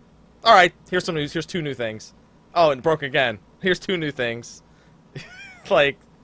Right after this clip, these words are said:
that was all it was. Uh, but it felt like they didn't, they didn't learn more about that until maybe final coil.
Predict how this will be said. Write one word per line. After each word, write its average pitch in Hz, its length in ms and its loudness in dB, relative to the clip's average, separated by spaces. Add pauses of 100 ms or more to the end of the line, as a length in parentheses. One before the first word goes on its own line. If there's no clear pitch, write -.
(220)
that 151 100 4
was 151 120 2
all 143 220 4
it 92 80 -4
was. 110 380 -2 (580)
Uh, 123 300 4
but 139 120 -2
it 147 100 0
felt 196 160 4
like 175 120 6
they 151 140 0
didn't, 127 480 -6
they 127 160 0
didn't 127 180 -4
learn 120 200 -2
more 113 160 -2
about 92 240 -4
that 98 280 0
until 92 320 -10
maybe 87 460 -10
final 98 320 -8
coil. 113 280 -2